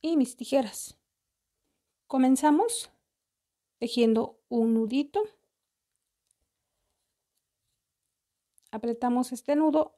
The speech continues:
Ahora tejemos catorce cadenas.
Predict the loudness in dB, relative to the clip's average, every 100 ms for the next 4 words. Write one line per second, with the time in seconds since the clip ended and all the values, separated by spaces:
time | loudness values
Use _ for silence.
0 | 0 4 4 4 -2 _ _ -10 -10 -4
1 | -2 0 -2 -8 _ _ _ _ _ _
2 | _ _ _ -6 -6 -2 -2 -2 -4 -6
3 | -2 0 2 0 -4 -18 -20